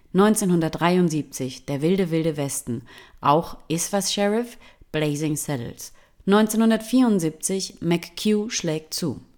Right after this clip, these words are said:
Neunzehnhundertvierundsiebzig bis neunzehnhundertsechsundsiebzig, Petrocelli, Fernsehserie, neun Folgen. Neunzehnhundertfünfundsechzig, Nevada Pass,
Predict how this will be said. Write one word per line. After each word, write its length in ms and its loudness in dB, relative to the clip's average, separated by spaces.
Neunzehnhundertvierundsiebzig 1300 2
bis 140 -6
neunzehnhundertsechsundsiebzig, 1400 -4
Petrocelli, 880 -4
Fernsehserie, 960 -2
neun 260 0
Folgen. 520 -4
Neunzehnhundertfünfundsechzig, 1500 2
Nevada 440 2
Pass, 400 -10